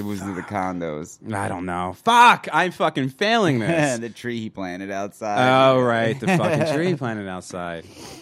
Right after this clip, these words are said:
Speaker 2: You really remember these off the top of your head?
Speaker 1: Yeah.
Speaker 2: Damn, I'm gonna have to bequeath to you the Cheers
Speaker 1: <laughs>
Speaker 2: crown because this is fucking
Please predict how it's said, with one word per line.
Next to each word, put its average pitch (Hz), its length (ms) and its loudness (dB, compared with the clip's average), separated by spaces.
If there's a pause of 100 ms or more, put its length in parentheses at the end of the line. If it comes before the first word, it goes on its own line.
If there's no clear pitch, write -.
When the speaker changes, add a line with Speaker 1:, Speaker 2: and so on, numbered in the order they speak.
(200)
Speaker 2:
You 233 220 4
really 226 220 4
remember 170 300 4
these 175 180 -2
off 165 120 4
the 147 80 -2
top 143 180 4
of 147 40 -4
your 131 120 2
head? 139 240 4
Speaker 1:
Yeah. 143 400 0
Speaker 2:
Damn, 104 300 2
I'm 127 120 4
gonna 127 140 4
have 113 200 0
to 98 60 -6
bequeath 127 540 -2
to 113 100 -6
you 131 240 -2
the 95 120 -2
Cheers 127 340 2
Speaker 1:
<laughs> 139 60 2
Speaker 2:
crown 127 360 4
because 104 300 -2
this 156 140 -4
is 147 100 -4
fucking 104 540 0